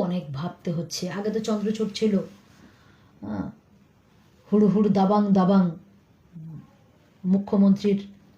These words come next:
চন্দ্রচূড় ছিল, হুড় হুড় দাবাং, যে শুধু সময় দিয়ে যাচ্ছিল, টাইম কিল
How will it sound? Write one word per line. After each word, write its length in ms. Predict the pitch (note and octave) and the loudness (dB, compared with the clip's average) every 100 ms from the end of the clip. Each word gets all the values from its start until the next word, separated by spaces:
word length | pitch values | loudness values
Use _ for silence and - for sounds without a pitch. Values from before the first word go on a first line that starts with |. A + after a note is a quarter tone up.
| - | 2
চন্দ্রচূড় 500 | A3 G3+ G#3+ G#3+ G3 - | 4 6 4 4 0 2
ছিল, 160 | F#3+ F#3 D#3 | 4 4 4
হুড় 160 | G#3 G3+ | 4 4
হুড় 140 | G3 F#3 | 4 4
দাবাং, 260 | F#3 F3+ D#3+ - - _ _ _ _ _ _ - D#3+ | 2 2 -2 -10 -20 _ _ _ _ _ _ -12 -4
যে 100 | A3 A3+ | 0 2
শুধু 180 | B3 A3+ - | 2 -2 0
সময় 260 | A3 B3 G#3 | 0 2 4
দিয়ে 120 | F#3+ E3+ | 2 0
যাচ্ছিল, 260 | - F3+ F3 A3+ | -4 -4 -2 2
টাইম 160 | C4+ B3+ | 2 0
কিল 140 | A#3+ | -2